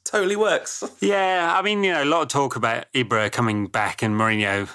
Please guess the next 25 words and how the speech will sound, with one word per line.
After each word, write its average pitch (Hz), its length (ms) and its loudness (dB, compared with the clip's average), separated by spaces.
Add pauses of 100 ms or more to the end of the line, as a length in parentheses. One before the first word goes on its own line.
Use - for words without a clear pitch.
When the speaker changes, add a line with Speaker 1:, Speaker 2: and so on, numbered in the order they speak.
(120)
Speaker 2:
uh, 107 320 -2
admitted 113 560 -2
that 113 240 0
talks 127 240 0
have 110 80 -6
been 117 140 0
going 123 260 0
on. 123 240 2
I, 131 260 -4 (260)
I 147 80 0
mean, 147 260 0 (200)
a-, 135 120 -6 (100)
and 127 220 2
I 123 100 2
guess 120 280 -2
that 135 100 2
gives 120 280 0
United 117 300 0
more 120 220 2
options 123 320 0
towards 120 200 0
the 98 40 -6
back 127 200 -4
end 139 140 2
of 127 160 0